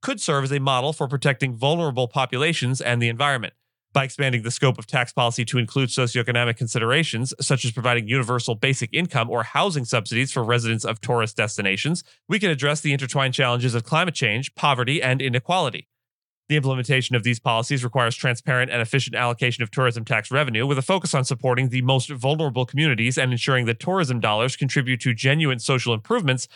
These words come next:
rather than exacerbating wealth disparities.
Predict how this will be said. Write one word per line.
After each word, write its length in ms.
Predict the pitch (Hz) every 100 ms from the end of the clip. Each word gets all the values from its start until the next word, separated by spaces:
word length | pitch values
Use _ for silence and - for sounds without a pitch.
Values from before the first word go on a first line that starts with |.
| - _ -
rather 300 | 151 151 139
than 160 | 123
exacerbating 640 | 120 113 131 - 117 117 113
wealth 240 | 117 113
disparities. 640 | - - 170 143 101 73 -